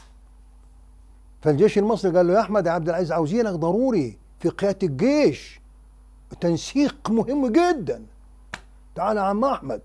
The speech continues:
عم أحمد من براءته راح ترك الجبهة وراح يطاوع الاجتماع مع الجيش. عباب المعسكر فتحوا النار عليه وقتلوا عم أحمد عبد العزيز.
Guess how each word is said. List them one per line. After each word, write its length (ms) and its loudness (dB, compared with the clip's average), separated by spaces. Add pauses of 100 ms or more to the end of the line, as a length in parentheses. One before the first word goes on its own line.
(520)
عم 220 -2
أحمد 300 -4
من 200 -2
براءته 480 -2 (460)
راح 180 -2
ترك 360 2
الجبهة 640 4 (520)
وراح 680 2 (460)
يطاوع 520 4
الاجتماع 840 0
مع 260 0
الجيش. 1000 -2 (1900)
عباب 420 4
المعسكر 680 2
فتحوا 440 -2
النار 360 -2
عليه 500 -4 (320)
وقتلوا 640 -2
عم 260 -4
أحمد 340 -6
عبد 200 -6
العزيز. 640 -6